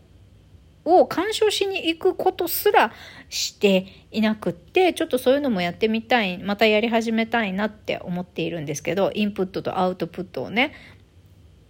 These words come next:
うん、自分が一番興味のあること、好きなこと、得意なことのインプットとアウトプットを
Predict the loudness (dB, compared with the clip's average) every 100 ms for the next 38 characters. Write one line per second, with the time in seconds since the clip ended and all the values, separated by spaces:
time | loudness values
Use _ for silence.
0 | -6 -2 0 0 -2 -2 0 2 0 -2
1 | -2 0 2 2 0 -2 -2 -4 -8 -10
2 | -4 -4 -2 -6 -8 -10 -6 -4 -2 -2
3 | -4 -4 -4 -4 -2 -2 0 -2 -4 -6
4 | -8 -6 -2 -2 -2 -8 -10 -10 -12 -12
5 | -14 -20 _ -20 -20 -20 -20 -20 -20 _
6 | 2 2 2